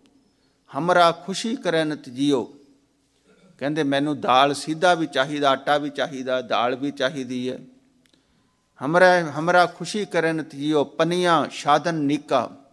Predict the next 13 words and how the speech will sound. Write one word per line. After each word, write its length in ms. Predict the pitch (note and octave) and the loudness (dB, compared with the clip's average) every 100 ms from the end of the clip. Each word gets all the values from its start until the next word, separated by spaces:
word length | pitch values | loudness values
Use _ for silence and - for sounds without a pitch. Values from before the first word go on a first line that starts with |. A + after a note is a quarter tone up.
| _ _ _ _ _ _ | _ _ _ _ _ _
ਪਨੀਆਂ, 340 | C#3+ D#3+ E3+ E3 | -2 0 2 2
ਮੈਨੂੰ 280 | D#3+ D#3 | 0 -2
ਜੁੱਤੀ 280 | B2 C#3+ E3 | -4 -4 -4
ਵੀ 140 | E3 E3 | -4 0
ਚਾਹੀਦੀ 420 | D3+ D3+ D3+ D3+ | 0 0 -2 -4
ਪੈਰਾਂ 400 | D3+ C#3 C#3 C#3 | 0 2 2 0
ਨੂੰ, 320 | C3+ C3 C3+ | 0 -2 -6
ਉੱਤੇ 260 | C#3 C#3 D3 | -12 -4 -4
ਕੱਪੜੇ 420 | - C3+ D3 D3+ | -4 -8 -4 -2
ਵੀ 100 | D3+ | -2
ਚਾਹੀਦੇ 500 | D3 C#3 D#3 C#3+ C#3+ | -2 -2 -2 -2 -2
ਹਨ, 320 | C#3 C3 B2 - _ _ _ _ _ - C#3 | -2 -8 -10 -14 _ _ _ _ _ 0 2
ਅਨ-, 100 | C3+ | 2